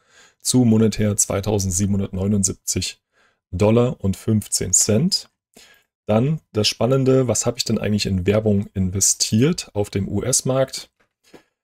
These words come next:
Eintausendsiebenhundertvierundneunzig Dollar. Ich habe hier leider so einen kleinen Bug mit diesem, mit dieser Anzeige. Ich krieg die Anzeige in der Werbekonsole nicht weg, diesen Tipps irgendwas. <laughs>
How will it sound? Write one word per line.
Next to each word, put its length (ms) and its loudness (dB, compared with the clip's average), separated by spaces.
Eintausendsiebenhundertvierundneunzig 1700 0
Dollar. 360 0
Ich 160 -6
habe 100 -8
hier 80 2
leider 260 2
so 80 -4
einen 60 -2
kleinen 280 -6
Bug 220 -4
mit 140 -2
diesem, 380 -4
mit 80 -6
dieser 240 -4
Anzeige. 380 0
Ich 100 -6
krieg 180 -12
die 120 -8
Anzeige 440 -4
in 400 -6
der 100 -6
Werbekonsole 640 -2
nicht 160 -8
weg, 220 -8
diesen 360 -4
Tipps 680 -2
irgendwas. 540 -4
<laughs> 80 -2